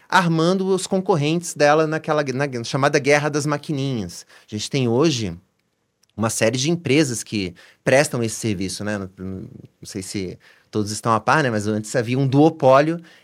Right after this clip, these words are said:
entre a Cielo, que é a empresa do Banco do Brasil e do Bradesco,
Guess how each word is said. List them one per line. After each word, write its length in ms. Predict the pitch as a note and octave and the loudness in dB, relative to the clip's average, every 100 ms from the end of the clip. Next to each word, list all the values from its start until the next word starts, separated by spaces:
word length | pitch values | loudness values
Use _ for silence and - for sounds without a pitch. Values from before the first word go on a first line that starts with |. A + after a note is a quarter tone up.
| - | -2
entre 260 | C3 B2 | -2 0
a 60 | A2+ | -2
Cielo, 400 | - D3 C3+ F3 | 0 2 4 2
que 100 | C#3+ | -2
é 40 | |
a 20 | G#2 | -4
empresa 420 | G2 G#2 F#2+ G2 | -4 -4 -4 -6
do 380 | F#2+ F2+ F2+ F#2 _ _ | -8 -10 -10 -16 _ _
Banco 320 | - G#2+ G#2 G#2 | -6 -4 -4 -2
do 80 | |
Brasil 600 | G2 G2+ F#2 F#2 F#2 F2 F#2 _ _ _ | 0 0 0 -4 -6 -6 -14 _ _ _
e 460 | G#2 G2+ G2 F#2 F2+ | -6 -4 -2 -4 -4
do 140 | F#2+ | 0
Bradesco, 640 | A2+ A#2 G#2+ A#2+ - - | 2 4 2 0 -2 -10